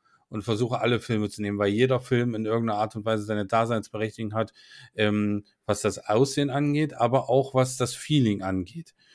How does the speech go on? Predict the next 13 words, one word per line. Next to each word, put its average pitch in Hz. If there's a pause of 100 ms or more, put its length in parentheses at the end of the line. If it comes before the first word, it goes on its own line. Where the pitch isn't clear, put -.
(300)
Ähm, 107
und, 107 (600)
und 107
ich 101
k-, - (100)
also 117
ich 117
kann 135
das 127
richtig 139
gut 156
verstehen, 147
weil 120